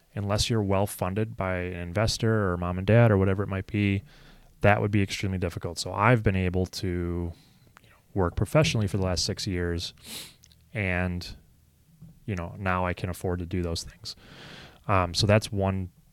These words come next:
barrier to entry. The one thing that I'm looking forward to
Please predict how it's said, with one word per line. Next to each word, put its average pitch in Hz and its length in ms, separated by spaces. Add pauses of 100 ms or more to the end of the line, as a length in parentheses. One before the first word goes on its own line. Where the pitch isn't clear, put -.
(200)
barrier 87 340
to 92 120
entry. 92 400 (1160)
The 123 80
one 117 240
thing 156 240
that 113 160
I'm 98 220
looking 98 420
forward 127 600
to 90 480